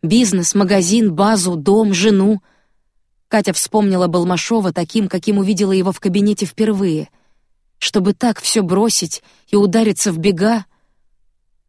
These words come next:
Он готовился убить Марину Петровых.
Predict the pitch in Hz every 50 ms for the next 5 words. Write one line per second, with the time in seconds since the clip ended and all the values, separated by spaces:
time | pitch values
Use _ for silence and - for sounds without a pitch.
0 | _ _ _ - 190 190 185 165 175 175 - 220 220 196 175 160 - - 190 175
1 | 170 160 160 202 175 - - 185 180 180 196 185 180 165 - 190 - 190 190 190
2 | 175 165 151 147 - - -